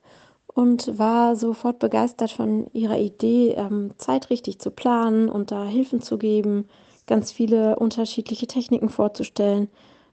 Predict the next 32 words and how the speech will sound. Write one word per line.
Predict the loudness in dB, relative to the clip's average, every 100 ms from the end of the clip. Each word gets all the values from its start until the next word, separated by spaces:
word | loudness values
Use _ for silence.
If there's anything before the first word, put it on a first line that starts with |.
| -4
Und, | 0 2 0 0
ähm, | 2 4 2
so | 0
kamen | 4 4
wir | 4
ins | 2 -4
Gespräch | -8 -4 0 2 0
und | -4 -4
hatten | -6 -6
dann | -4 -2
auch, | -2 -4 -2
ähm, | 0 0 0 -2 -4 _ _
zwei | 0 2 4
Videocalls, | 4 4 4 0 0 0 -2
die | -2
mich, | -2 -6 -8 -2
mir | 0
sehr | 2 2 4
weitergeholfen | 2 -2 -4 -2 -2 -4 -4
haben, | -4 -8 -14 _ -20 _ -2
weil | 0 0
ich, | -2
ähm, | -2 0 0
einfach | 0 -2 2
mehrere | 2 2 0 0 -2
Bereiche, | 0 2 2 6 6 6 0 -12 _
ähm, | -2 0 0
von | -2 -6 -4
Arbeit, | -2 -2 -4 -6 -6
ähm, | -4 -4 -6
zusammenbringen | -8 0 4 6 6 4 2
muss. | -2 -6